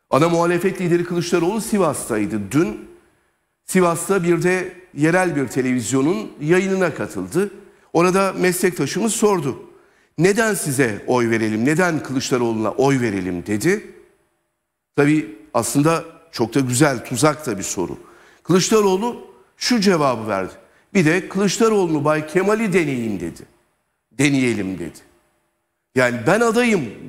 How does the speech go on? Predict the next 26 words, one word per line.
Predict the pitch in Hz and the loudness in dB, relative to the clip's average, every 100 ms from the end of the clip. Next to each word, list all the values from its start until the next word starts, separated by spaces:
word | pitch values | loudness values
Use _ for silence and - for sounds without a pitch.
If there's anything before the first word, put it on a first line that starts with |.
| 117 | -2
demekti | 123 104 - 101 80 | -2 -2 -4 -10 -10
bu. | 76 _ _ _ _ _ - | -12 _ _ _ _ _ 0
Aynı | 127 160 | 2 2
şekilde | 190 165 190 | 0 -2 -2
Cumhurbaşkanı | 160 175 175 175 175 190 196 | 0 0 0 0 0 0 0
Erdoğan | 202 175 156 127 | 0 0 -2 -2
da | 113 101 - _ _ _ - | -4 -6 -12 _ _ _ -4
bu | 180 | 2
şekilde | 196 - 135 123 | 2 2 -2 -2
algıladı. | 110 104 95 87 143 180 - - _ _ _ _ | -2 -4 -6 -4 -2 -4 -6 -20 _ _ _ _
"Hayırlı | 127 156 185 202 | 2 2 4 2
olsun," | 175 160 | 0 -4
adaylığını | 143 139 151 160 165 | -2 0 0 0 0
açıklamış. | 156 - 170 156 - - - _ _ | -2 -2 0 0 -2 -8 -20 _ _
"Bizce | 208 165 117 165 | 0 2 4 2
sıkıntı | 165 135 131 123 185 | 0 -4 -2 -2 0
yok." | 180 143 | 0 0
dedi. | 131 117 | -2 0
O | 120 | 0
da | 147 147 - - - | 0 -2 -6 -20 -6
Diyarbakır'da | 123 156 139 117 127 131 | 0 2 2 -2 -4 -2
gençlerle | 151 139 127 151 139 123 | 0 0 0 0 0 0
buluşmasında | 120 113 135 123 135 131 123 - - - | -4 -2 -2 -2 0 0 0 -6 -16 -4
bu | 127 | -2
ifadeleri | 104 113 107 98 98 85 | 0 0 0 0 -2 -6
kullandı. | 85 85 71 69 | -10 -6 -6 -6